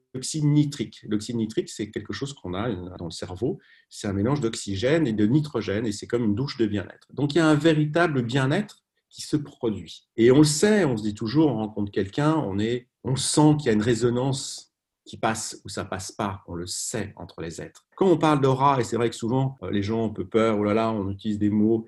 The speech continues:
mais l'aura, c'est quoi ? C'est cette espèce d'électromagnétisme que l'on a tous autour de nous. Certaines personnes peuvent percevoir quand il y a un problème. Ils ont ce, ce don, ça paraît évident. Quand on est bien, qu'on est en bonne santé, qu'on est,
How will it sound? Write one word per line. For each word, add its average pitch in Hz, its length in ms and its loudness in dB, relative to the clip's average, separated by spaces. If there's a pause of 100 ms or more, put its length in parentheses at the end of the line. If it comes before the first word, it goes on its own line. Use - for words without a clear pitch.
mais 127 140 4
l'aura, 147 320 4
c'est 139 200 -8
quoi ? 120 300 0
C'est - 180 -10
cette 110 380 -4
espèce 139 340 2
d'électromagnétisme 143 960 2
que 127 60 -6
l'on 113 160 -2
a 107 80 -2
tous - 340 -10
autour 101 280 -6
de 110 100 -2
nous. 220 300 -2 (180)
Certaines 113 420 -4
personnes 196 560 0
peuvent 120 380 0
percevoir 110 920 -2
quand 117 200 -6
il 95 120 -4
y 85 40 -8
a 104 240 -4 (120)
un 101 100 -8
problème. 113 540 0 (140)
Ils - 180 -20
ont 104 80 -14
ce, - 260 -16
ce - 140 -16
don, 143 400 -4 (280)
ça 90 100 -8
paraît 101 340 -8
évident. 131 540 -4
Quand 127 200 -6
on 120 120 0
est 110 100 0
bien, 147 320 2
qu'on 110 200 -6
est - 20 -4
en 98 80 -4
bonne 101 180 -4
santé, 156 460 -2
qu'on 95 220 -8
est, 95 360 -4